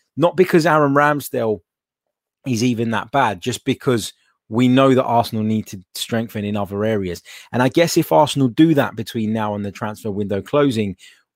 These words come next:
a lot of us will ease our kind of stance and, and our feelings will, will be less strong towards the Ramsdale deal. But of course, that has to happen. Uh, so really, really interesting, uh, news coming out.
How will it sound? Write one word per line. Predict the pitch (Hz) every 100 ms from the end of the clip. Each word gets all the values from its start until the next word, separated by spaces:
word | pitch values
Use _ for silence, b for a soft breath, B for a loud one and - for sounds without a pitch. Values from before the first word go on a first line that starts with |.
| _ -
a | 123
lot | 127 139
of | 120
us | 117 -
will | 120 120 -
ease | 147 135 120 117
our | 104 104
kind | 123 110
of | 104 95 _ _ _ _ _ _
stance | - - 143 139 151 -
and, | 127 117
and | 113 117
our | 110
feelings | - - 139 127 117 101
will, | 117 113 -
will | 117
be | 98 107
less | 113 120 -
strong | - - - 127 135
towards | 131 117 113 117
the | 101 107
Ramsdale | 117 120 110 - 117 110
deal. | 120 131 B B B
But | - 117
of | -
course, | - 113 -
that | 120
has | - 120 -
to | 107
happen. | 123 120 - 87 - b b b
Uh, | - 107 110
so | 110 123
really, | 123 170 160 139
really | 135 123 120
interesting, | 127 123 123 107 - 107 95 -
uh, | 104 104
news | 117 120 117 101
coming | - 110 101
out. | 104 101